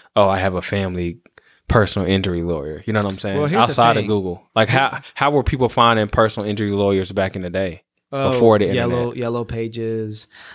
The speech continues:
Speaker 2: um, other types of marketing back in the day, billboards,
Speaker 1: Mm-hmm.
Speaker 2: mailings. That's a
Speaker 1: Mm-hmm.
Speaker 2: big one. So that's, that's kinda why a lot of personal injury attorneys get a bad reputation, because, uh, these are, some of these f-,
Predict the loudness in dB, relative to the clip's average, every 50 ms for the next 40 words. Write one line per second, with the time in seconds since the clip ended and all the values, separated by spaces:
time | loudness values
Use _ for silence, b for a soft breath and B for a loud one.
0 | B B -2 2 2 4 4 4 2 0 0 -2 -4 -6 -8 _ _ _ 0 0
1 | 2 4 2 2 4 2 0 0 0 -4 -6 -4 -2 0 0 -2 0 -2 -2 -2
2 | -2 -2 -2 -2 -4 -4 -2 -4 -4 -2 -2 -2 0 0 0 -2 -4 -2 -2 -2
3 | 0 -2 -2 -2 -2 -2 0 0 -2 0 2 2 4 6 6 4 4 2 0 0
4 | 2 4 4 4 4 2 2 0 0 -4 -6 -4 2 2 4 4 4 4 4 4
5 | 2 2 0 -2 -4 -4 -2 0 2 2 2 4 4 2 2 2 0 0 0 2
6 | 2 2 0 2 2 4 4 4 4 4 4 4 4 4 4 2 2 0 -2 -6
7 | _ _ -6 -2 0 0 0 0 0 -2 0 -2 -2 -2 -2 -2 -2 -2 -2 -2
8 | -2 -2 0 0 0 0 0 0 -4 -6 -6 -10 -6 -4 -4 -2 -2 -4 -6 -6
9 | -8 -12 B B B B B B B B _ -12 -12 -10 -6 -4 -2 -2 -2 -2
10 | -4 -6 -6 -8 -10 B B B B B B B B B B B B -2 -2 0
11 | 2 2 4 2 2 0 0 0 2 2 2 4 2 2 0 -2 -6 -10